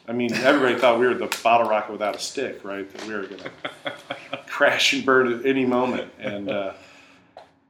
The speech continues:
Speaker 1: but no, it's a credit to us. And, and
Speaker 2: Yeah.
Speaker 1: like,
Speaker 2: And
Speaker 1: like
Speaker 2: you're still
Speaker 1: you
Speaker 2: friends
Speaker 1: said
Speaker 2: with everyone.
Speaker 1: Uh,
Speaker 2: Still, you still
Speaker 1: yeah.
Speaker 2: know them. They still all respect
Speaker 1: Yeah,
Speaker 2: each
Speaker 1: I
Speaker 2: other. There was no
Speaker 1: I don't talk to
Speaker 2: Yeah.
Speaker 1: some of them. I
Speaker 2: Yeah.
Speaker 1: mean, it didn't.
Speaker 2: Yeah.
Speaker 1: Things don't ever end well.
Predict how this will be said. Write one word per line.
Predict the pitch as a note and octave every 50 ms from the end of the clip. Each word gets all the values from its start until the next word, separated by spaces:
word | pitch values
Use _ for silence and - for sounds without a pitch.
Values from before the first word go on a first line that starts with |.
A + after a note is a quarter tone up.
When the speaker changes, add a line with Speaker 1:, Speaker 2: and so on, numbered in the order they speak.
| _
Speaker 1:
but | - D3+ D3+ - -
no, | A3 G3 B2+
it's | A#2+ A#2+ -
a | -
credit | - - D#3 D3+ C#3+ C#3+ -
to | - B2 A2+
us. | A#2 -
And, | C3+ B2+ C3
and | C3+ C#3 C3
Speaker 2:
Yeah. | C#3
Speaker 1:
like, | C3+ C3+
Speaker 2:
And | - - - _ -
Speaker 1:
like | - C3 C#3
Speaker 2:
you're | C#3+
still | - - -
Speaker 1:
you | -
Speaker 2:
friends | F#3+ F3+ D#3 -
Speaker 1:
said | A#2 A2+
Speaker 2:
with | A2+
everyone. | G#2 F2+ F2+ E2 - - - - _ _ _ _ _ _ _ _ _ _ _ _ _ _ _ _ _ _ -
Speaker 1:
Uh, | F#3+ G3
Speaker 2:
Still, | G#3 G3 - G3 F#3+ F#3+
you | G3
still | - - A3 F#3
Speaker 1:
yeah. | E3 E3
Speaker 2:
know | - D#3 D3+ E3
them. | F#3 F3+
They | E3+ E3+
still | - - F3+ D#3
all | D3 D3+ D3+
respect | D3 C#3 - - C#3+ G#3+
Speaker 1:
Yeah, | F3 E3
Speaker 2:
each | E3 F#3 G#3+
Speaker 1:
I | -
Speaker 2:
other. | C4+ C#4+ - -
There | - F3+
was | D#3 C#3 D3
no | C#3+ B2+ B2 B2+ - - - _ _ _ _ - -
Speaker 1:
I | G#3+ G#3+
don't | A3 G3 E3 - -
talk | - C3+ A2 G#2+ G#2+ - -
to | A#2+
Speaker 2:
Yeah. | A#2 D3 A2 -
Speaker 1:
some | - - - C3+ A#2+ A#2+
of | A#2+ A#2+ B2
them. | C3 C#3+ -
I | E3+
Speaker 2:
Yeah. | D3+ D3
Speaker 1:
mean, | D#3 D#3 D#3+
it | E3+ D#3 D3+ -
didn't. | D#3+ D3+ C#3 C3 A#2+ B2 B2 - - - -
Speaker 2:
Yeah. | D3 - -
Speaker 1:
Things | - - F#3+ E3 C3
don't | C3+ C3+ B2 A2+ A#2
ever | A#2 A2 A2+ A2
end | G#2+ G#2+ G#2
well. | G#2 G#2 G#2 G#2 - -